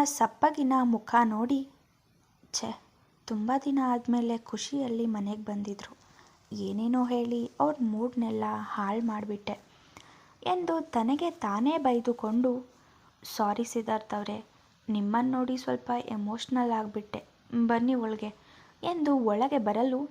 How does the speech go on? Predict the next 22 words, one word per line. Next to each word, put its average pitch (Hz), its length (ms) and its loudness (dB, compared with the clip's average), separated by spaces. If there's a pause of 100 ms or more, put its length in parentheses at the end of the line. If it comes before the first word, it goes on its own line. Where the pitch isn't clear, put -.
(160)
ಜಾಗ 233 360 2
ಮಾಡಿಕೊಟ್ಟಳು. 202 760 -2 (1120)
"ಫೈನಲಿ 226 600 2 (340)
ಈಗಲಾದರೂ 247 640 2
ಒಳಗೆ 226 260 2
ಕರೆದ್ರಲ್ಲ, 214 500 0 (440)
ನನ್ನ 226 280 0
ಪುಣ್ಯ" 208 300 -2 (720)
ಎಂದು 302 380 0
ಒಳಗೆ 233 420 2
ಬಂದು, 233 380 2 (800)
"ಇಂಚರ 220 420 -2
ಎಲ್ಲಿ?" 262 280 2 (520)
ಎಂದು 294 340 2 (100)
ತಂಗಿಯನ್ನು 220 680 0
ಕೇಳಿದ. 247 440 0 (1120)
ಅವಳು 294 220 6
ಪ್ರಾಕ್ಟೀಸ್ 277 560 -2
ಮುಗಿಸಿ 254 360 0
ಬಂದು 233 380 2
ಸುಸ್ತಾಗಿದೆ 240 760 -2
ಅಂತ 233 240 -2